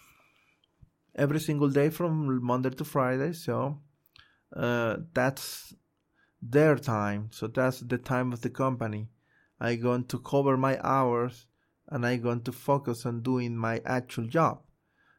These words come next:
I'm not going to be browsing, uh, Facebook or anything like that there.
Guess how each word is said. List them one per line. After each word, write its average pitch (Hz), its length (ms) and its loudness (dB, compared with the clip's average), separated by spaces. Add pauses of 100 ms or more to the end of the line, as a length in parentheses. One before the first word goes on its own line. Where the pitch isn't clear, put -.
(100)
I'm 113 300 -2
not 131 360 2
going 131 260 2
to 131 120 0
be 127 160 0
browsing, 123 880 -2 (1200)
uh, 120 640 -2
Facebook 127 1080 2
or 113 320 -2
anything 120 480 -4
like 120 200 -4
that 113 340 -2
there. 120 320 -4